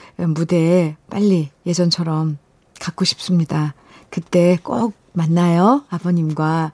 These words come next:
육이삼사 님. 두 분 꼭 손잡고 오세요. 음, 흑마늘 진액, 아, 보내드리겠습니다. 아유, 갑자기 무대 생각하고 팬 여러분들 만날 생각하니까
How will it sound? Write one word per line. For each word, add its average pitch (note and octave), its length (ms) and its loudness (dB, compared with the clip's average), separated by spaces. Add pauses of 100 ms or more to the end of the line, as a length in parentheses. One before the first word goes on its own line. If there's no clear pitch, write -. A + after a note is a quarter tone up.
(160)
육이삼사 F3 640 0
님. D#3 260 -4 (260)
두 F3 80 -2
분 D#3+ 140 -4
꼭 F#3+ 280 -6
손잡고 A3+ 500 -4
오세요. E3 480 0 (360)
음, F3+ 160 -8 (560)
흑마늘 D#4+ 460 4
진액, F#3+ 520 0 (540)
아, D#3+ 340 -6
보내드리겠습니다. D#3+ 1200 -4
아유, F#3+ 280 -2
갑자기 G3 760 0 (160)
무대 F#3+ 380 2
생각하고 F#3+ 1000 -2
팬 C4+ 160 0
여러분들 F3+ 460 -2
만날 D#3 340 -2
생각하니까 D3+ 720 -6